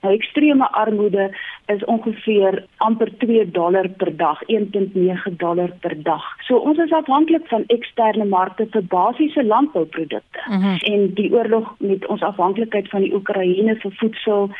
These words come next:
Speaker 1: en ons afhanklikheid van kunsmis is maar net verder beklemtoon. Daar's baie voorbeelde van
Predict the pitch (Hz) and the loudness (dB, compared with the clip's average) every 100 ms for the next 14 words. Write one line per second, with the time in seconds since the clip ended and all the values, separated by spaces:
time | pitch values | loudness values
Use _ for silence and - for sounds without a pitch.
0 | - - 196 190 196 190 170 185 208 208 | -16 -6 -2 0 0 -2 0 0 0 -2
1 | 202 202 196 202 196 - 196 190 190 214 | -2 -4 -2 -2 -2 -2 -4 -4 -4 0
2 | 214 226 - 226 196 196 202 196 175 - | 2 0 0 0 0 0 0 0 -2 -6
3 | 190 190 240 214 202 196 202 160 151 - | -8 -4 0 2 2 0 0 0 -4 -8
4 | - - - 185 214 - 240 247 247 262 | -18 -18 -6 -2 -2 0 0 2 0 2
5 | 240 208 220 214 208 202 220 202 196 | 2 2 2 2 2 -2 -2 -2 -4